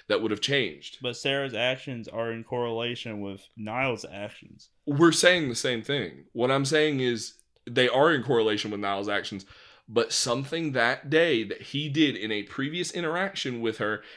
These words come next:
Speaker 1: in that day before Roy showed up, listen to me before you shake your head, something that he did changed the course of the events because she was non-changing.
Speaker 2: No, because, but you're saying that, like, like I said, like, this thing has happened constantly before.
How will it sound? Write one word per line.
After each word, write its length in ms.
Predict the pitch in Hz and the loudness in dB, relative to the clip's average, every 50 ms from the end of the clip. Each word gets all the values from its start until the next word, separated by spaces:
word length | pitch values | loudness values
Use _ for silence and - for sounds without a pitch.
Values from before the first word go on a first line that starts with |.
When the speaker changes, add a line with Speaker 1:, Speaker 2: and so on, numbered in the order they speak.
| - _ _ | -20 _ _
Speaker 1:
in 260 | 123 127 139 147 160 | 0 2 2 2 2
that 320 | 160 160 160 170 175 190 - | 0 0 -2 -2 -4 -2 0
day 480 | 180 185 170 127 104 78 76 90 - - _ _ _ _ _ _ | 2 2 4 4 2 0 -2 -8 -16 -20 _ _ _ _ _ _
before 460 | 117 110 - - 131 135 151 160 151 | -2 -2 -2 -2 -2 0 0 0 0
Roy 300 | 143 139 156 165 165 156 | 2 2 2 4 2 2
showed 300 | 160 - 165 151 156 160 | 2 4 4 4 4 4
up, 160 | 165 131 - 131 | 2 0 0 0
listen 280 | 127 160 220 - - | 0 0 0 0 2
to 60 | 202 220 | 2 4
me 120 | 143 139 | 4 4
before 240 | 131 120 120 - 139 | 2 0 0 0 0
you 60 | 123 | 0
shake 180 | 120 - 139 131 | 0 0 0 0
your 120 | 127 120 113 | 0 0 0
head, 100 | 95 - - - - - - - - - _ _ _ _ _ | -2 -4 -8 -16 -20 -20 -20 -20 -20 -20 _ _ _ _ _
something 560 | - - - 139 139 165 180 - 196 196 190 185 | -8 -2 0 2 2 2 2 2 0 2 2 0
that 120 | 160 - | -2 -2
he 160 | 147 156 170 | -4 -6 -4
did 380 | 151 139 165 170 147 120 104 - | -2 2 4 4 4 2 0 -4
changed 720 | - - - 160 147 160 175 170 165 - - - - 120 | -4 -2 0 0 0 0 0 -2 -4 -6 -8 -10 -10 -8
the 100 | 113 117 101 | -6 -6 -6
course 400 | - - 147 151 160 160 160 - | -4 0 0 2 2 0 -2 -4
of 140 | 143 127 | -4 -2
the 80 | 127 127 | 0 0
events 420 | 127 113 113 117 104 87 85 - | 2 2 2 0 -2 -2 -6 -10
because 320 | - - 117 - - 120 104 | -10 -10 -6 -4 -2 -2 0
she 320 | - - 147 151 165 165 | -2 -2 -4 -4 -6 -6
was 240 | 165 151 139 123 113 | -4 -4 -4 -4 -2
non-changing. 920 | 113 117 120 120 123 127 131 131 131 131 - 120 117 113 104 95 87 - - _ | -2 -2 -2 0 0 0 -2 -4 -4 -2 0 0 0 0 -4 -8 -12 -16 -20 _
Speaker 2:
No, 220 | - 127 139 139 131 | -8 -4 -2 -2 -2
because, 380 | 127 - 131 - 156 135 113 95 | -4 -6 -6 -4 -4 -4 -4 -4
but 180 | 123 127 113 | -4 -4 -4
you're 140 | 120 131 131 | -4 -6 -8
saying 360 | - - 139 135 139 139 139 | -6 -2 -2 -2 -2 -2 -4
that, 200 | 135 123 110 82 | -6 -6 -8 -6
like, 400 | 107 120 120 117 113 104 - _ _ _ - | -6 -4 -4 -4 -4 -8 -12 _ _ _ -14
like 560 | 120 110 90 76 92 113 117 117 120 123 131 | -12 -12 -10 -10 -8 -4 0 0 0 0 0
I 120 | 135 123 | -2 -2
said, 400 | 117 - - 139 139 135 120 110 | -4 -4 -4 -4 -4 -4 -4 -2
like, 200 | 120 113 110 110 110 104 - - - | -2 -2 -2 -2 -6 -12 -20 -20 -20
this 340 | - 117 127 131 135 131 - | -10 -4 -4 -2 -2 -4 -4
thing 260 | - 143 135 131 127 | -2 -2 -2 0 0
has 180 | 123 117 110 - | -2 -4 -4 -6
happened 520 | - - 135 135 139 139 - 123 110 107 | -6 -4 -2 -2 -2 -4 -6 -8 -8 -8
constantly 640 | - - 135 135 135 135 131 - - 120 92 120 117 | -6 -2 -2 0 0 0 -2 -4 -6 -6 -6 -6 -6
before. 500 | 110 107 107 - 127 123 120 101 85 - | -6 -8 -8 -6 -4 -4 -2 -4 -4 -8